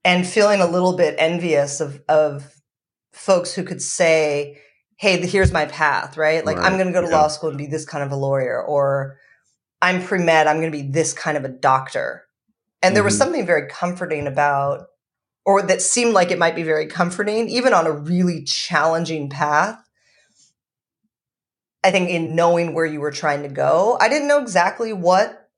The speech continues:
Speaker 1: I wanted to do, but I think I was starting to get a, a pretty decent sense of what I was good at
Speaker 2: Mm-hmm.
Speaker 1: or what potentially m-,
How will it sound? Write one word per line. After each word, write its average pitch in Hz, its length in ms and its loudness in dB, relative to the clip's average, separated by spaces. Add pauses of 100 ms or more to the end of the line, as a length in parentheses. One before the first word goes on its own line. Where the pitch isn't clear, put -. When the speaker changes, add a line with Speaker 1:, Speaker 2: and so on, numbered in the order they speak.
(100)
Speaker 1:
I 175 100 4
wanted 160 380 2
to 233 120 -6
do, 269 420 -4
but 196 260 -4
I 185 140 0
think 240 220 -4
I 392 80 0
was 320 140 -4
starting 180 340 0
to 170 60 -6
get 151 160 0
a, 151 140 0
a 143 60 -2
pretty 180 260 -6
decent 160 360 -6
sense 151 240 -2
of 151 120 -6
what 143 180 0
I 139 80 0
was 135 180 -6
good 135 180 -6
at 80 260 -4 (400)
Speaker 2:
Mm-hmm. 117 120 -20
Speaker 1:
or 180 120 4
what 160 300 2 (760)
potentially 180 680 -2
m-, 151 340 -6